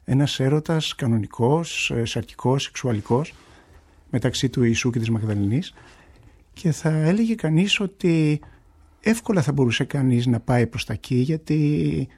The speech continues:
ανεξαρτήτως δηλαδή ιστορικών και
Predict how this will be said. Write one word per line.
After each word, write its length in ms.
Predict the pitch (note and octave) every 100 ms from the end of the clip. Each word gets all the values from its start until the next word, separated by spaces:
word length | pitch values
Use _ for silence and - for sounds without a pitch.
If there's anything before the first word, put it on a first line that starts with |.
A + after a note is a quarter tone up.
| _ _ _ -
ανεξαρτήτως 640 | C3+ - B2 E3 E3+ C3+
δηλαδή 640 | C#3 A#2 A2 A#2+ A2+ A2 -
ιστορικών 640 | - - A2+ A2+ A#2+ A#2+
και 200 | A2 A2+